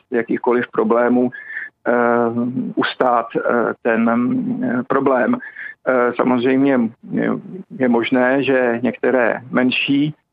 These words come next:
nebo malé finanční instituce, eh, ho,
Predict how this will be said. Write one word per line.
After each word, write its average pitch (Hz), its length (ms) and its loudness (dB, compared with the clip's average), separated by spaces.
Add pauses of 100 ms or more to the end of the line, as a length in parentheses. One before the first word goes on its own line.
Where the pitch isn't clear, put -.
(220)
nebo 120 200 0
malé 131 560 2 (240)
finanční 123 420 0
instituce, 135 720 0 (340)
eh, 120 140 2
ho, 120 260 4